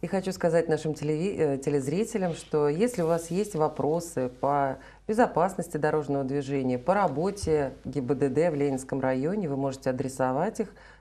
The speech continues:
нашему гостю. Я думаю, что мы успеем ответить на все вопросы, которые поступят в прямом эфире. Ну, а я тоже хочу задать вопрос, и начну со статистики. Вот существует статистика,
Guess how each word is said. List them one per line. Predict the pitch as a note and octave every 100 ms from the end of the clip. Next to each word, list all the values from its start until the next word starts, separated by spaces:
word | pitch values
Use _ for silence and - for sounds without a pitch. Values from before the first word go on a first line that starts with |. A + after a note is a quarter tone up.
| -
нашему | C#3+ - C3 B2+
гостю. | A#2+ D#3+ B3 -
Я | D3+ C#3+
думаю, | C3+ D#3+ C#3+
что | - C#3+
мы | C#3 C3+
успеем | C3 - C#3+ C3+
ответить | B2+ C#3+ D#3 -
на | B2+ B2
все | - A3
вопросы, | F#3+ - F3+ -
которые | C3 B2+ -
поступят | B2 - D#3 -
в |
прямом | - C3 B2 A#2+
эфире. | A#2+ - - - - - - - - _ _ _ _
Ну, | A#3+ C4
а | G#3
я | A3+ D4
тоже | D#4+ E4
хочу | C4 G#3 G3+ G#3+
задать | G3 F#3 F#3+
вопрос, | F#3+ F#3 A#3 C4 C4 - -
и | F3
начну | E3+ E3 A3+
со | A3+ D#3
статистики. | - G3 G3 B2+ - A#2+ C3
Вот | C3+ D#3
существует | E3 - - G#3+
статистика, | - A3+ A#3 F4 - G#3 - C3